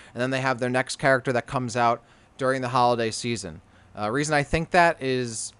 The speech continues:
number one, they probably, number one, they've done double character reveals before.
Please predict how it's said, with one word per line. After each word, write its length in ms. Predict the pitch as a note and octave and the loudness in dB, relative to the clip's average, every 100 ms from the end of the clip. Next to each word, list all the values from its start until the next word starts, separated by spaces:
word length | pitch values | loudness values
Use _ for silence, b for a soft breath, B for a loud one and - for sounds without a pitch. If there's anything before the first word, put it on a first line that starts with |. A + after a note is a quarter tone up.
| _ | _
number 280 | B2 B2+ B2+ | -8 -4 -2
one, 160 | C3 C3+ | -2 -2
they 100 | B2 | -4
probably, 460 | - C3+ C3+ C3+ B2+ | 2 2 4 0 -4
number 240 | B2+ F#3 A3+ | -4 2 4
one, 160 | F#3+ | 4
they've 180 | F3 C#3+ | 4 2
done 280 | D3 D3+ C#3+ _ B2+ A2 | 2 2 -4 _ -16 -2
double 220 | C3+ C3 | 0 0
character 380 | B2 C3+ A#2+ B2+ | -2 -2 -2 -4
reveals 280 | A#2 A2 A2 | -6 -6 -8
before. 500 | G#2+ - G#2 G2 G#2+ | -8 -8 -6 -4 -6